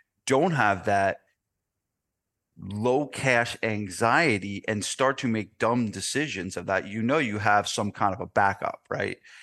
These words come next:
Now, the interest rates are typically you know, they're not great right now. Okay. It all depends on how you get your money. And then I am not a financial advisor,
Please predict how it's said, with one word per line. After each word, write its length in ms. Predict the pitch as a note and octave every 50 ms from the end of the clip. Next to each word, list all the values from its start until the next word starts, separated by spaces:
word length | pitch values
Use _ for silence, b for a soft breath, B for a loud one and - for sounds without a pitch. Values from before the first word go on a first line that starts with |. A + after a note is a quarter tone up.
| B B -
Now, 460 | A#2 A2+ G#2+ G#2 G2 G2 F#2+ G2 - _ _ _ _ _ _ _ _ _ _ _ _
the 220 | A#2 A2 A#2 A#2+
interest 300 | B2 C3+ - C3+ B2 -
rates 180 | B2+ A2+ A2 -
are 80 | G#2+ G#2
typically 800 | - A#2+ F#2 A2 G#2+ - - G2+ G#2+ G#2+ G#2 G2+ G#2 G2 - - _ _ _ -
you 80 | A2 A2
know, 160 | G#2 F#2 F#2+
they're 140 | G2 A2+ G#2+
not 280 | G#2+ A2+ A2+ - - -
great 380 | - G#2 G#2 A2+ A2 G#2 - - _ -
right 220 | G#2 F#2+ F#2+ -
now. 480 | - G2 G2+ G2 F#2 F#2+ G2+ C3+ - - _ _ - -
Okay. 160 | - A2+ G#2+
It 80 | A2
all 120 | A2+ A2 B2+
depends 440 | A2 A2+ - - B2 A2+ G#2+ G2+ A2+
on 180 | G#2+ G2+ G2+
how 140 | G2 G#2+ G#2
you 180 | G#2 G#2 G2+ G2
get 200 | F#2 A2 - -
your 100 | G2+ G#2
money. 300 | G2 F2 E2+ G#2 A2 A2
And 100 | G#2+ G#2+
then 140 | G#2+ G2+ - -
I 120 | G#2 G#2+
am 160 | A2+ G#2+ G#2
not 160 | G2 G2 A2
a 40 | B2
financial 600 | A#2+ - B2+ A#2 A2 G#2 G#2 G#2+ G#2 - - G#2 G#2
advisor, 580 | F#2+ - G2 F2+ - - G2+ - G2 F#2 A#2